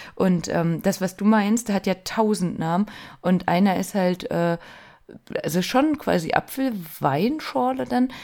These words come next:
Ansonsten Bembel, Cider, Cidre, da gibt's ganz viele Namen. Aber das ist quasi, ne, ähm, gegorener Apfel, ein bisschen mit, ähm,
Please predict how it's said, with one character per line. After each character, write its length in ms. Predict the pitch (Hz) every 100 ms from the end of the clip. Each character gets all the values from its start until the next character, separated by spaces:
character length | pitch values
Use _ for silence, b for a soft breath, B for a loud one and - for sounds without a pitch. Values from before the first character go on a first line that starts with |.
| B
Ansonsten 560 | - 165 170 - 160 139
Bembel, 580 | 147 185 214 262 277 277 B B
Cider, 760 | - 160 156 190 220 233 233 233
Cidre, 800 | - - 214 220 240 240 240 240 B B
da 80 | -
gibt's 200 | 180 -
ganz 220 | 208 214
viele 280 | - 220 151
Namen. 500 | 131 120 123 131 131 _ _ _ _
Aber 160 | - 160
das 180 | 180 185
ist 220 | 208 -
quasi, 400 | 202 202 190 202
ne, 260 | 185 190 -
ähm, 280 | 170 175 -
gegorener 1120 | - 147 - - 160 214 247 269 254 240 -
Apfel, 640 | 214 - - 226 226 226 B B B B B -
ein 240 | 160 180
bisschen 500 | 202 - - 196 185
mit, 360 | 175 175 - -
ähm, 840 | 160 165 165 160 156 151 147 147